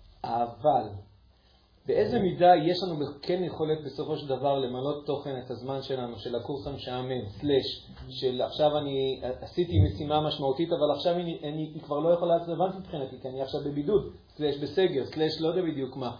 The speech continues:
סלש יש לי ילדים, ולכן הרבה דברים שחשבתי שאני יכול לעשות, אני כבר לא יכול לעשות אותם עכשיו, האם נגזר עליי שעמום?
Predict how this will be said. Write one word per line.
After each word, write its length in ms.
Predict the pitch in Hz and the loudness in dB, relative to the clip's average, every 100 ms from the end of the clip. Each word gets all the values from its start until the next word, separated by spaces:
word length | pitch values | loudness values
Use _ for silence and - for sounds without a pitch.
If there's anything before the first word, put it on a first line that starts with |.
| - - | -16 -2
סלש 220 | 170 180 | 2 4
יש 140 | 180 196 | 2 2
לי 60 | |
ילדים, 420 | 202 190 180 220 151 | 6 6 6 4 2
ולכן 320 | 139 170 170 | 2 -2 -2
הרבה 200 | 147 170 | 0 0
דברים 220 | 175 170 | 0 -4
שחשבתי 380 | - 151 175 175 | -6 -6 -6 -6
שאני 120 | 185 | -6
יכול 140 | 160 | -2
לעשות, 220 | 160 170 165 - _ - | 0 0 -6 -10 _ -10
אני 100 | 139 | -6
כבר 200 | 143 160 | 4 6
לא 80 | 202 | 6
יכול 200 | 220 196 | 8 6
לעשות 280 | 175 185 | 6 4
אותם 260 | 185 165 135 | 0 0 -4
עכשיו, 340 | 123 135 120 | -4 -4 0
האם 160 | 135 208 | 0 0
נגזר 360 | 185 156 180 180 | 0 2 4 4
עליי 140 | 170 | 2
שעמום? 440 | - 147 160 151 | 0 -2 -2 -4